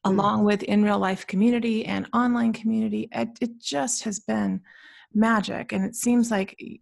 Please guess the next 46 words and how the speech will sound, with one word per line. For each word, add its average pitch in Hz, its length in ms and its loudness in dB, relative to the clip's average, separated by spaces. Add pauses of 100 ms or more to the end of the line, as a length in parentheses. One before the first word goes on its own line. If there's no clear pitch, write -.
(120)
what 208 260 -2
you, 202 240 -4
what 202 220 -2
you 247 320 -2
are 196 160 -2
doing 190 500 0
and 180 100 0
what 202 120 -2
you 185 120 -8
have, 180 180 -8 (180)
um, 180 340 -8 (760)
done 180 260 0
is 180 220 -4
that 190 140 -4
you, 196 140 -6 (140)
you 208 100 0
realize 196 360 0
the 180 80 -6 (160)
value 180 260 -4
in - 120 -4
that, - 180 -6
right? 190 240 -4
And 190 100 -2
that - 140 -6
you 190 60 -2
sh-, - 180 -10
you're 196 140 -2 (140)
sharing 175 320 -6
that, - 220 -10 (100)
that 180 180 -10 (500)
clearly 180 560 -2 (720)
community, 185 500 4 (480)
<laughs> - 380 -4
however 269 360 4
you 254 140 2
get 240 180 0
it 180 140 0
is - 100 -8
what - 100 -4
you're 185 100 -6 (120)
saying. 196 180 -6
There's 190 220 0
not - 120 -4
one 190 220 0
path, - 380 -6
there, - 140 -8